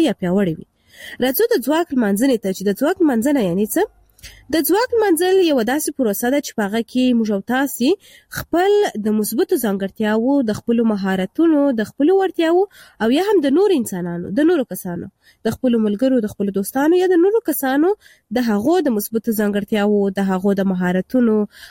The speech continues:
او یا هم د هغو د وړتیاوو ستاینه کوو. یعنی کله چې تاسې خپلې ځانګړتیاوې ستایئ، مثلاً د هغه ستاینه کوئ، د خپل مهارتونو ستاینه کوئ، یا هم د خپلو وړتیاوو ستاینه کوئ، دې ته د ځواک لمانځل ویل کیږي.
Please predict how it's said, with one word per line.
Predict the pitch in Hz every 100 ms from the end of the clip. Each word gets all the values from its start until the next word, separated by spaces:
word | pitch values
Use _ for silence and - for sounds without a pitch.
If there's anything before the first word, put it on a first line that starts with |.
| -
او | 214 294
یا | 415
هم | 427
د | 349
هغو | 233 214 330
د | 285
وړتیاوو | 208 190 - 262 294
ستاینه | - 208 185 254 185
کوو. | - - _ _ _ _ _ _ _ _ -
یعنی | 285 302
کله | - 466 453
چې | -
تاسې | 320 330 349
خپلې | - 302 311 311
ځانګړتیاوې | 220 190 - 240 277 277
ستایئ، | - 247 247 240
مثلاً | 220 208 202 208 - - -
د | 190 208
هغه | 208 196 214 214 196 202
ستاینه | - 208 233 240
کوئ، | 240 233 220 202
د | 208
خپل | - 208
مهارتونو | 202 190 190 - 320
ستاینه | 302 254 233 226
کوئ، | - 220 214 202 - - -
یا | 339
هم | 466 339
د |
خپلو | 220 - 226 277
وړتیاوو | 349 - 349 339
ستاینه | - 320 339
کوئ، | 330 339 339
دې | 254 330
ته | 359
د | 240 208
ځواک | 240 285 -
لمانځل | 240 180 180 262 233
ویل | 170
کیږي. | 170 - 170